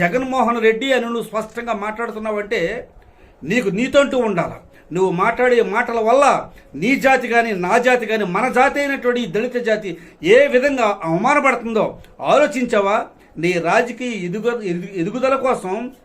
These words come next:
పక్కనున్నటువంటి గౌరవమైనటువంటి దళితులని తన, తన మనుషులుగా భావిస్తూ ఈ మధ్య కాలంలో ఈ ఐదు సంవత్సరాలను కూడా దళిత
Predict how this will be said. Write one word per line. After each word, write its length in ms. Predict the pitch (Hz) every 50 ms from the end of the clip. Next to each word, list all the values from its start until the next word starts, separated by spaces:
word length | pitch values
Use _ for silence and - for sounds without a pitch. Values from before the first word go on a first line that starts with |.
| _ _ _ _ _ _ - _ _ _ _ -
పక్కనున్నటువంటి 680 | 254 - - - 269 269 262 262 262 247 240 247 247 233 185 185
గౌరవమైనటువంటి 800 | 208 240 277 294 294 302 302 302 294 285 269 262 247 - 233 214 170 147 - - - _ _ _ - - - 143 135
దళితులని 520 | 208 240 277 277 - 269 269 247 233 202 160 147 165 - - - - -
తన, 140 | 185 208 247 240 - -
తన 140 | 196 226 269 277 247 233 233
మనుషులుగా 420 | 254 277 233 190 254 269 254 240 208 180 175
భావిస్తూ 460 | 202 226 269 285 277 226 - - 277 240 180 - - - - - - - - - 180 220
ఈ 20 | 254 269 269
మధ్య 160 | 285 277 302 -
కాలంలో 320 | 277 277 262 247 240 240 240
ఈ 40 | 220 220
ఐదు 140 | 240 247 254 - 220
సంవత్సరాలను 440 | 226 226 - 214 208 214 208 202 165 196
కూడా 180 | 208 202 180 151 127 - - - - - - - 156
దళిత 200 | 180 214 233